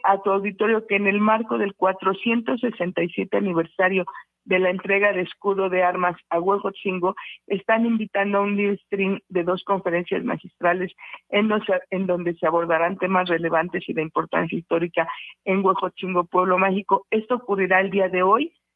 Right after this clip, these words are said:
a partir de las once de la mañana. Las conferencias son Escudo de Armas de Hua-, de Huautzingo.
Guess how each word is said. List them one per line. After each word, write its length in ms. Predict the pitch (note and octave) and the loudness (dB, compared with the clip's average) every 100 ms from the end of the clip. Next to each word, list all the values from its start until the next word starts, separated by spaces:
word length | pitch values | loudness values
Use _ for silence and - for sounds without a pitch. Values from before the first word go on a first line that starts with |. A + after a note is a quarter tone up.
| _ | _
a 140 | - F3+ | -4 0
partir 360 | F3+ F#3 G#3 | -2 0 0
de 120 | G3+ F#3 | 2 2
las 200 | F3 F3+ | 0 0
once 280 | F3+ F3 | -2 0
de 80 | F3 | 0
la 100 | E3 | 2
mañana. 540 | E3 E3+ F#3+ G3 G3+ G3 - _ - | 2 0 2 2 2 -2 -12 _ -2
Las 220 | G3 G3 | 0 0
conferencias 720 | G#3 G3+ G#3 G#3+ A#3+ A3+ A3+ A3 | 0 0 0 0 0 0 -2 0
son 220 | G#3 G3+ - | 0 -2 -2
Escudo 540 | G3 G3 A#3 A#3+ A3+ | -4 -2 -2 0 0
de 120 | G#3 | 2
Armas 340 | G#3 G#3 G#3+ G#3 _ _ _ _ | 0 2 0 0 _ _ _ _
de 100 | F#3 | -2
Hua-, 320 | F3 F3+ - - _ | 2 0 -2 -10 _
de 140 | E3+ F3 | -4 -2
Huautzingo. 1160 | E3+ E3+ F3 F3+ F3 - B3 B3 A3 F3+ A3 | 2 2 2 0 -4 -6 -2 0 2 0 -2